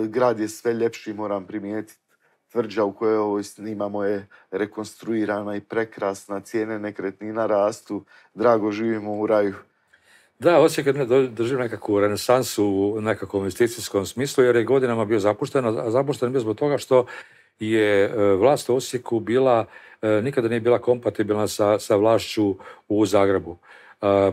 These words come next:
Speaker 2: pa je onda na neki način sada kada prvi puta H D Z ima svog gradonačelnika, e, htio pokazati Zagreb, eto, kako s-, kako sad sve dobro funkcionira kad imate H D Z-ovsku vlast u gradu.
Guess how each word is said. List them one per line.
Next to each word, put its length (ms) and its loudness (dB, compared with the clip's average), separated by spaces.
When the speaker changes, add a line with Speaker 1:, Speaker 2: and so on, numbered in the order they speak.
Speaker 2:
pa 100 4
je 80 6
onda 220 4
na 80 -2
neki 180 -2
način 280 0
sada 260 2
kada 380 4
prvi 280 0
puta 560 2
H 160 2
D 80 2
Z 180 2
ima 140 2
svog 180 2
gradonačelnika, 760 0
e, 280 4
htio 200 4
pokazati 960 0
Zagreb, 380 2
eto, 180 0
kako 300 -6
s-, 220 -10
kako 300 -4
sad 240 2
sve 140 2
dobro 220 4
funkcionira 480 0
kad 140 0
imate 380 0
H 140 2
D 60 4
Z-ovsku 400 2
vlast 260 2
u 40 0
gradu. 340 -4